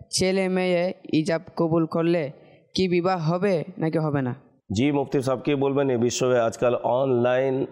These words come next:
Speaker 2: বিবাহ করানো হচ্ছে, নিকাহ করানো হচ্ছে, শরীয়ত এ বিষয়ে কি বলেছে,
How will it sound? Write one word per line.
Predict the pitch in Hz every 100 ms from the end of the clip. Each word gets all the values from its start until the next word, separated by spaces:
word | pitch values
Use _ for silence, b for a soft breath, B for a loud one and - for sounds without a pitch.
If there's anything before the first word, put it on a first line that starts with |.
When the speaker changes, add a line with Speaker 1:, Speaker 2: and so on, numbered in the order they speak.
| - - 98 95
Speaker 2:
বিবাহ | 110 110 110 120 117 110 - - - 95 98
করানো | 107 110 120
হচ্ছে, | 107 104 - 101
নিকাহ | 101 92 113
করানো | 104 104 110 117
হচ্ছে, | 101 98 107 110
শরীয়ত | 104 127 131 151 156
এ | 127
বিষয়ে | 117 113 123
কি | 110 127
বলেছে, | 117 113 104 113 110